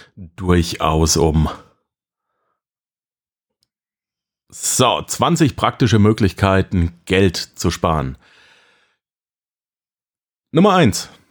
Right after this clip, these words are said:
verabschiede dich von deinen Schulden. So banal es sich anhört, so wichtig ist es und so elementar ist es auch. Ja, ähm, die monatlichen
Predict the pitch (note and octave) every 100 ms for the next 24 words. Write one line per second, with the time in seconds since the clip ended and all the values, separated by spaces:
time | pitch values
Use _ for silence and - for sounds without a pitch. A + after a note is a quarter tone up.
0 | _ - - A2+ - A#2 G#2 G#2+ F#2 -
1 | - - - F#2 G2 A2+ - _ F2+ E2
2 | E2+ F2 F2+ - _ - G2+ B2+ A2 E2
3 | - - _ - G2+ - - F#2 G2+ G#2
4 | A#2 C#3 C3+ A2 G2+ G#2+ G#2+ A2 A2+ G#2
5 | F#2 G#2 - F#2+ - G2+ - - G2+ -
6 | - F#2 F#2 F2 E2+ D2 E2+ D#2+ D#2+ D#2
7 | F#2 G2 C3 - C3+ C3+ D3 F#3 - _
8 | _ - _ - E2 G2 D#3+ - - G2
9 | F#2 F#2 F#2 F#2+ - - _ _ _ _
10 | _ _ _ _ G#2+ G#2 D#3 E3 - D#3
11 | D3+